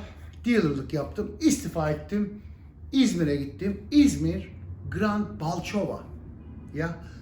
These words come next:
teleferiğin aşağısında şimdi üniversitenin bir şey fakültesi. Orası eskiden oteldi. Grand Balçova Oteli'ydi.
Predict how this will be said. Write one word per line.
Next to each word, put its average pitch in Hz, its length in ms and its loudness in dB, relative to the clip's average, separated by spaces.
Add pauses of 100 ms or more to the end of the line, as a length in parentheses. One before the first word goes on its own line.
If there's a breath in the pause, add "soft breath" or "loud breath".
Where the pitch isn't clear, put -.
teleferiğin 196 460 4
aşağısında 190 540 0
şimdi 190 280 -6
üniversitenin 202 680 4
bir 170 40 0
şey 185 220 0
fakültesi. - 640 -8 (800 loud breath)
Orası 196 300 2
eskiden 170 440 -2
oteldi. 151 600 -4 (380 loud breath)
Grand 165 480 -2
Balçova 147 440 -2
Oteli'ydi. 120 720 -8